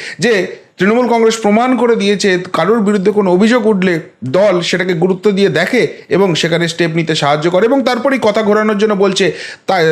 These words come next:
বিজেপিকে এই ক্ষমতা আছে, শুভেন্দু অধিকারীকে করুক, হিমন্ত বিশ্ব শর্মাকে করুক। আরে ভাই, এদেরকে কে গ্রেপ্তার করেছে? তোমাদের এই ফেরেব বা চিটিং বাজ-, বাজগুলোকে গ্রেপ্তার করা হচ্ছে, আর তাই গ্রেপ্তার করার পরে স্টেপ নেওয়া হচ্ছে।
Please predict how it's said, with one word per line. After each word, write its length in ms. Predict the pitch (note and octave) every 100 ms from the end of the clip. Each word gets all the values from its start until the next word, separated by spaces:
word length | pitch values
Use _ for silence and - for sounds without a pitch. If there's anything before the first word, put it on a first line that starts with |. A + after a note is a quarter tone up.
| D3
বিজেপিকে 460 | C#3 G3+ B3+ C4+ B3+
এই 120 | A#3+
ক্ষমতা 340 | A3 A3+ A3
আছে, 220 | A3+ A#3+ A3+
শুভেন্দু 340 | A3 A3 G#3+
অধিকারীকে 400 | G#3 G#3 G#3 G3+
করুক, 260 | G3 G#3 G3
হিমন্ত 300 | G3 G3+ G3
বিশ্ব 200 | G3 G3
শর্মাকে 440 | G3 G3 F#3 F#3+
করুক। 320 | G3 G3+ F#3 - - -
আরে 220 | F3 A3
ভাই, 320 | G3+ A3 G#3+
এদেরকে 340 | F#3+ G#3 G#3 A3+
কে 200 | A3+ G#3+
গ্রেপ্তার 380 | A3 A3+ A3 G#3
করেছে? 440 | G#3+ G3+ F3+ B2 - _ _ _ _ _ -
তোমাদের 360 | G3+ A3+ A#3
এই 120 | A#3 A3+
ফেরেব 380 | F#3+ A3 A3
বা 120 | F#3+ A3
চিটিং 400 | - G#3+ A#3 A3+
বাজ-, 460 | A#3 A3+ E3 F#3+
বাজগুলোকে 480 | E3 G3+ G#3 A3 A3+
গ্রেপ্তার 500 | F3+ G3+ G3 A#3+ A#3+
করা 220 | A#3 A#3
হচ্ছে, 400 | A3 A3 A3 F3 - -
আর 100 | -
তাই 180 | E3 F3
গ্রেপ্তার 460 | D#3 F3 E3+ F#3+ F#3
করার 360 | F3 E3+ F3+
পরে 360 | F3 D#3+ F#3 G3+
স্টেপ 240 | G3+ F#3
নেওয়া 240 | E3 F3 E3
হচ্ছে। 540 | D#3+ - A#2+ - -